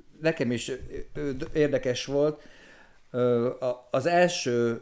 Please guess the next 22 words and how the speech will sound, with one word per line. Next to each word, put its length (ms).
ö, 340
adásra 760
én 120
is 140
kaptam 320
egy 200
ilyen, 240
a, 80
a, 260
a, 120
akikkel 400
beszéltem, 640
kb. 260
annyit 220
mondtak, 240
"Ah, 140
klassz 320
volt", 260
de 80
ezek 280
ugye 160
mind 400